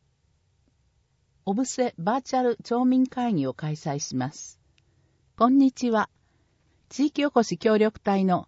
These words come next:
日高武です。今回は地域おこし協力隊と総合政策推進室で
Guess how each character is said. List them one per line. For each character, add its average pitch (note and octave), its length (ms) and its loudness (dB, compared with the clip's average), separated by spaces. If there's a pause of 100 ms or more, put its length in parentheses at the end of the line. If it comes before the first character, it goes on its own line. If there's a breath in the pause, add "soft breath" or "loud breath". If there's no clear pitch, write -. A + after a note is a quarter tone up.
日 - 140 -8
高 F#3 280 0
武 F3+ 440 -4
で C3 120 -2
す。 - 280 -18 (460)
今 D4 200 2
回 F3+ 240 0
は D#3 180 2
地 - 200 -4
域 C#4+ 180 -2
お C#4+ 60 0
こ A#3 120 0
し - 140 -8
協 G#3+ 200 0
力 G#3 220 -2
隊 F#3+ 220 -2
と - 260 -4 (260 soft breath)
総 C4 300 2
合 C4+ 180 4
政 A#3+ 320 -2
策 - 260 -2
推 B3+ 240 -2
進 B3 260 0
室 - 300 -8
で C3+ 180 -4